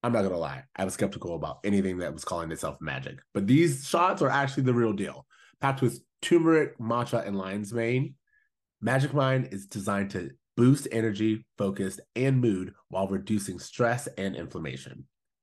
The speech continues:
I actually like the smooth rise that I get that is different from, like, that jitteriness that I usually get from, like, caffeine. And the energy lasted all day. They sent us a box, and on day one, I noticed a difference. By day three, I was like, "Okay, I see you, Magic Mind."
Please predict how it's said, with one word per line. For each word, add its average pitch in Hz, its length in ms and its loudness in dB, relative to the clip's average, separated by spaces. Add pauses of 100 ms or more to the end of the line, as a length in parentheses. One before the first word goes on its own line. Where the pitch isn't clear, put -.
(180)
I 151 60 2
actually 202 200 0
like 196 200 2
the 117 100 2
smooth 131 480 4
rise 98 520 -2
that 151 140 -2
I 165 80 -2
get 165 340 -2 (280)
that 156 80 -2
is 135 160 -2
different 143 320 -2
from, 143 100 -2
like, 135 140 -2
that - 260 -8
jitteriness 98 640 -2 (340)
that 90 100 -6
I 87 40 -8
usually 98 380 0
get - 260 -10
from, 85 100 -10
like, - 180 -10
caffeine. 78 540 -6 (320)
And 123 400 0
the 104 160 -2
energy 117 340 0
lasted 90 520 -6 (160)
all 73 220 -2
day. - 280 -12 (240)
They 117 80 2
sent 143 240 4
us 151 140 4
a 127 60 2
box, 107 520 -4
and 104 100 -4
on 90 180 -6
day 117 180 4
one, 113 500 2
I 107 80 -2
noticed 90 300 -4
a - 20 -10
difference. 69 480 -12 (220)
By 117 100 0
day 135 320 4
three, 190 240 6
I 139 80 6
was 160 140 2
like, 156 200 0
"Okay, - 360 6
I 226 100 2
see 339 140 2
you, 277 160 6
Magic 151 340 2
Mind." 139 440 -2